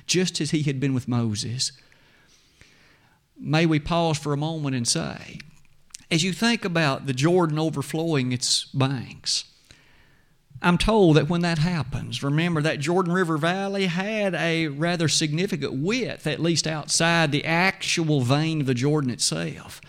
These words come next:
And when she overflowed her banks, it made for a rather much wider location that had to be crossed.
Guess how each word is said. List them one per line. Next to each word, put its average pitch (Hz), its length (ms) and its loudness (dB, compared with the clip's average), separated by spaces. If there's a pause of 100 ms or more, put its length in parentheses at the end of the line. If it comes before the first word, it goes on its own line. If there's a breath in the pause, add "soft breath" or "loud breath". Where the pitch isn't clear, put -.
(340 loud breath)
And 202 160 4
when 233 140 8
she 220 180 8
overflowed 226 560 10
her 208 140 8
banks, 220 520 4
it 190 140 2
made 214 320 2
for 202 220 2
a 190 80 2
rather 185 560 2
much 160 480 -2
wider 175 640 -2
location 196 600 -2
that 170 100 2
had 185 140 4
to 170 80 -4
be 180 80 0
crossed. 220 840 -6